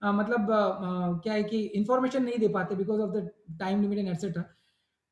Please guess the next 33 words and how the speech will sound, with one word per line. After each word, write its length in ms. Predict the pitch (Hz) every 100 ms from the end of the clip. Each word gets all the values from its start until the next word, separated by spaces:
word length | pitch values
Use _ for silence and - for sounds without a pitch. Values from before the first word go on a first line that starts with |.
| _
तो 60 | 302
आप 380 | 330 214 254 311
अगर 240 | 277 277 294
properly 560 | - 233 208 294 294
इस 180 | 294 269
market 360 | 247 226 254 240
को 340 | 277 285 277 196
tap 160 | 240
करना 220 | 262 254 269
चाहते 320 | 240 226 262
हैं, 120 | 269
तो 240 | 285 285 190
वहां 400 | 170 190 214 254
से 180 | - 294
जो 140 | 277
बंदा 320 | 233 226 240
आपके 380 | 262 202 202 247
साथ 220 | 240 247
connect 320 | 214 202 247
होता 220 | 220 170 190
है, 280 | 202 214 -
आप 200 | 254 -
उनको 300 | 226 214 262
spoon 380 | 262 - 240 277
feeding 280 | 247 233 226
करिए, 380 | 190 190 247 - _ _ -
एक-एक, 320 | 254 294 370
एक-एक 320 | 330 285 330
चीजों 240 | 269 240 285
को 120 | 320
धीरे-धीरे 400 | 240 247 277 311
समझाइए, 500 | 302 202 202 208 160
because 340 | 147 214 294